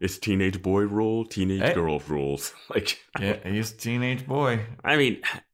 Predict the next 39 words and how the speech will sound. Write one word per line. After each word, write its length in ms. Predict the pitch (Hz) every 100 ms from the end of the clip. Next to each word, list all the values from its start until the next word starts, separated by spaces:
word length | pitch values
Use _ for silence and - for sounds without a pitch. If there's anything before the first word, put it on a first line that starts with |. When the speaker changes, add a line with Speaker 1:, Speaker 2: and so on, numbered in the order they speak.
| -
Speaker 1:
I 140 | 135
don't 200 | 175 175
under-, 320 | 101 95 85 -
like, 340 | 87 82 - - _ _ _ _ _ _
w-, 180 | - 82 _
what 400 | - 85 92 110
was, 240 | 156 - - - -
<laughs> 300 | - _ _
like, 140 | 117 -
who 140 | 147
was 220 | 175 151
making 300 | 104 95 92
this 120 | 82 -
dream 320 | 76 76 65
happen? 360 | 67 69 - - _ _ _ _ -
The 60 |
first 300 | 78 87 85
Slayer 340 | - 76 82 69 62 69
wanted 300 | 76 73 69
him 180 | 82 80
to 80 | 65
dream 240 | 65 71
about 280 | 78 80 -
hooking 300 | 85 80 78
up 140 | 78 -
with 120 | 67 -
Willow, 260 | 78 110 113
or, 140 | 73
like, 300 | 69 67 - - - - -
Speaker 2:
<laughs> 420 | - _ - -
Speaker 1:
like, 240 | 80 82 -
you 140 | 101
know 80 | 110
what 60 |
I 40 | 113
mean? 160 | 117
Like, 220 | 113 82 80
what, 260 | 85 95 87
Speaker 2:
Yeah. 300 | 87 85